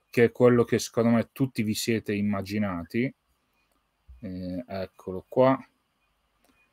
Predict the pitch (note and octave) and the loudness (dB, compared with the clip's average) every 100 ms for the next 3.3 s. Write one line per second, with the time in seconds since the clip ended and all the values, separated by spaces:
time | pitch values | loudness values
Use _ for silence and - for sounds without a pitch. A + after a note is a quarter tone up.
0 | _ _ _ - - B2+ G#2 A2+ - C3 | _ _ _ -6 4 4 4 0 2 4
1 | A#2+ G#2+ G#2 G2+ A2+ - A2 G#2+ G#2+ G2+ | 6 6 6 4 2 2 0 2 2 4
2 | F#2+ F#2+ F2+ G#2 - F#2 F2+ F#2 A2 G#2 | 2 2 0 -2 -2 -2 -2 -2 -2 -4
3 | - F#2 | -2 -2